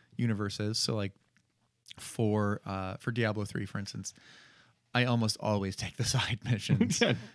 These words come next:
Speaker 1: because, for one, like, it bumps you up in experience and level faster, and also, like, a lot of the side missions are fun. Um,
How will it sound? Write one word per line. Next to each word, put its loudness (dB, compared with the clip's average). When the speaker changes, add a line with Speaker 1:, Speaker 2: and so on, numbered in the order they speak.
Speaker 1:
because, 6
for 4
one, 4
like, -2
it 0
bumps 2
you 2
up 0
in 0
experience -4
and -2
level -2
faster, 0
and 6
also, 6
like, 2
a 2
lot 4
of 0
the 2
side 0
missions -4
are -8
fun. -10
Um, 0